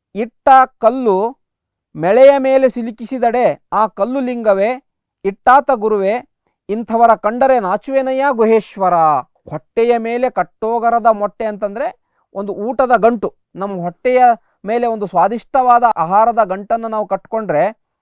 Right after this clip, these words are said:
ಹಸಿವು ಹೋಗ್ಲಿಕ್ಕೆ ಸಾಧ್ಯವಿದೆಯೇ? ಇಲ್ಲ. ಅದೇ ರೀತಿ ಅಂಗದ ಮೇಲೆ ಲಿಂಗ ಸ್ವಾಯತ್ತವಾದಡೆ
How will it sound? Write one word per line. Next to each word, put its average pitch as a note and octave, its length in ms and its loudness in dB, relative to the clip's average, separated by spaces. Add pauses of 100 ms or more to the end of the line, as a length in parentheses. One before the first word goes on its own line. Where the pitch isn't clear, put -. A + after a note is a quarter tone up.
(500)
ಹಸಿವು A#3+ 340 -8
ಹೋಗ್ಲಿಕ್ಕೆ A3 400 -4
ಸಾಧ್ಯವಿದೆಯೇ? F#3+ 840 -2 (280)
ಇಲ್ಲ. A#3 180 -2 (1160)
ಅದೇ F#3 240 -2
ರೀತಿ F#3+ 480 -6 (320)
ಅಂಗದ G3 300 -2
ಮೇಲೆ G3+ 360 -4
ಲಿಂಗ G3 280 -4 (520)
ಸ್ವಾಯತ್ತವಾದಡೆ G3+ 1080 0